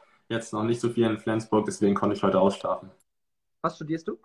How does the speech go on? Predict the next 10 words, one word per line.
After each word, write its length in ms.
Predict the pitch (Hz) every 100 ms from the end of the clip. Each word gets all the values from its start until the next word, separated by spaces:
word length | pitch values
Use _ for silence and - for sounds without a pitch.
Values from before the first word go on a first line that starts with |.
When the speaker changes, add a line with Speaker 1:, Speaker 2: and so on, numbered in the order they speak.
| _ _ _ _ _ _ _ _ _ -
Speaker 1:
Äh, 220 | 98 101
ich 140 | 101
fange 240 | - 107 101
B 140 | 101
W 80 | 98
L 180 | 92 98
an, 180 | 92 87
an 120 | 90
der 100 | 87
Hochschule 560 | 98 95 - 95 90